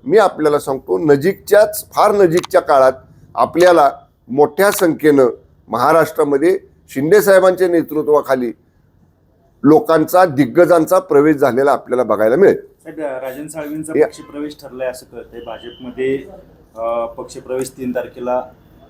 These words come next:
Speaker 1: हां.
Speaker 2: होणार आहे असं कळतंय राजन साळवींचं.
Speaker 1: नाही, मला माहित नाही, अ, नेमकं माननीय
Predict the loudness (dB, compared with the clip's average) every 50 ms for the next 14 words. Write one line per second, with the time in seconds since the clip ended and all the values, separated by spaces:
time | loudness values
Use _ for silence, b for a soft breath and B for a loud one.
0 | _ _ _ _ _ -20 -20 _ _ _ _ _ _ -4 -2 -2 -2 -4 _ _
1 | -18 -14 -10 -8 -8 -8 -8 -10 -12 -14 -18 -20 -20 -20 -20 -20 -18 -16 -16 -16
2 | -16 -18 -20 -20 -20 -20 -20 _ _ _ _ -20 _ -2 0 2 2 4 4 2
3 | 2 2 2 2 0 0 0 2 2 2 2 0 -2 -12 _ _ _ _ -6 -4
4 | -2 -2 -2 -2 -2 -2 0 0 0 -2 0 0 2 4 4 4 4 4 2 2
5 | 2 0 0 0 0 0 0 2 2